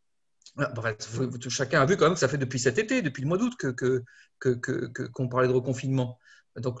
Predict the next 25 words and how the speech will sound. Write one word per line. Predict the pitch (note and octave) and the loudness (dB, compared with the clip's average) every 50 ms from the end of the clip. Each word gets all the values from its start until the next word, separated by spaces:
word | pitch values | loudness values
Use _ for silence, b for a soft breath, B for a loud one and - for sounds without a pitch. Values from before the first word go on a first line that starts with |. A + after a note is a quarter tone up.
| C3+ C3 B2 | -6 -6 -6
c'est | - C#3 | -4 -2
comme | A#2+ E3 D#3 | 2 2 4
si | - - D3+ | 4 4 2
on | C3+ | 2
préparait | B2 - - A#2 E3 D3 C#3+ E3+ F#3 | 4 4 6 8 8 8 10 8 8
petit | F3+ - D#3 - C#3+ | 6 4 2 2 2
à | |
petit | B2 A#2+ - - E3 | 0 0 0 -2 0
les | C#3+ C#3 | 2 2
gens | C3+ G3 A3 G#3+ | 2 2 2 2
à, | G3 D#3+ | 4 2
à, | - - C3+ C3 - | 4 4 2 2 2
à | C3 | 0
des | B2 B2+ | 0 0
choses | B2 - - - | 0 0 -2 -2
qui | - C3 | -2 -4
sont | - C#3+ C#3 | -2 0 2
déjà | C#3+ C#3 C#3+ E3 | 4 6 6 6
sur | E3 - - D3 | 4 4 2 0
une, | C#3 C3 A#2+ B2 - | 0 0 0 -2 -2
une | C3 | -4
feuille | A#2 - - - F3 E3 | -6 -4 0 2 4 6
de | D#3 F3+ | 6 6
route. | G#3+ A#3 - - | 6 4 2 0
Alors, | - B2 A#2+ A#2+ | 0 0 0 -2